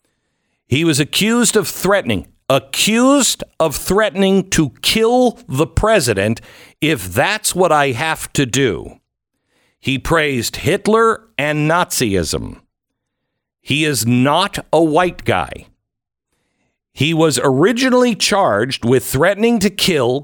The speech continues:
kidnap, or inflict harm on the president, vice president, or family members, as well as an assault with a dangerous weapon,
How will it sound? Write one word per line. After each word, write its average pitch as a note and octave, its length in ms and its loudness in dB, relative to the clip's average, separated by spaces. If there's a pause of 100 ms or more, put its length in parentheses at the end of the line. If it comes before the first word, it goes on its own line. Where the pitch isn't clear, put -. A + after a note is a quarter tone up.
kidnap, C#3+ 760 0
or D3 200 4
inflict D#3+ 500 -2
harm C#3 560 2
on D3 240 0
the D3+ 80 0
president, A#2 720 0
vice D#3 440 0
president, A#2+ 640 0
or C#3+ 220 2
family G3 560 0
members, G2+ 520 -2 (600)
as C#3 260 -4
well F#3 300 2
as F3 140 2
an D3 120 2
assault F3 460 0
with C#3+ 160 0
a A#2 80 2
dangerous F3+ 640 -2
weapon, A#2+ 480 0